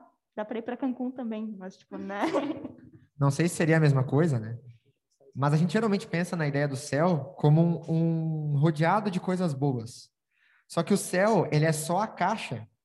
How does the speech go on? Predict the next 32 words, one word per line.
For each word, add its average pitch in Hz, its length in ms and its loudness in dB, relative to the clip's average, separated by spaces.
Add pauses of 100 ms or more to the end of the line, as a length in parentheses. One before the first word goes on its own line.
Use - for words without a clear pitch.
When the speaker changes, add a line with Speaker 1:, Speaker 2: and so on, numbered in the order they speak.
(760)
Speaker 2:
de 143 120 2
um 185 80 2
conteúdo 196 540 4
que 214 80 -2
a - 20 4
gente 196 180 0
não 208 120 -2
abriu, 185 560 -2 (880)
de 147 100 -8
que 190 60 -2
a 185 40 4
gente 180 180 2
ouviu 190 180 2
falar, 170 300 0
mas 190 120 0
a 185 40 2
gente 185 180 0
não 196 100 -2
abriu 170 300 -2
ainda. 117 340 -6 (800)
Então, 170 840 -2 (220)
ao 165 120 2
você 196 200 0
ganhar 190 180 2
um 190 80 0
presente, 147 640 0 (800)
você - 100 -8
quer 165 140 -2
ficar 165 160 -2
com 147 100 -2
a 135 60 0
caixa 180 460 -2